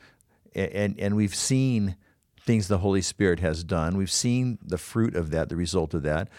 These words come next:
Now, we're not perfect, a-, and you don't have to be perfect. We're not telling a story of, that's absolutely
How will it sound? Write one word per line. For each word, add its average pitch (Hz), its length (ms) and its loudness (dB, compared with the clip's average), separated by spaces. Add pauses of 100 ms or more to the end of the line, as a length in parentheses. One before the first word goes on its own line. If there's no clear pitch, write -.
(200)
Now, 110 100 4
we're 113 80 6
not 110 200 2
perfect, 104 560 2 (260)
a-, 104 140 0
and 123 80 0
you 139 80 2
don't 151 140 4
have 147 220 6
to 123 80 2
be 98 120 2
perfect. - 560 0 (180)
We're 120 140 6
not 131 180 8
telling 123 320 4
a 101 60 2
story 110 480 6
of, 85 240 2
that's - 240 -2
absolutely 98 960 2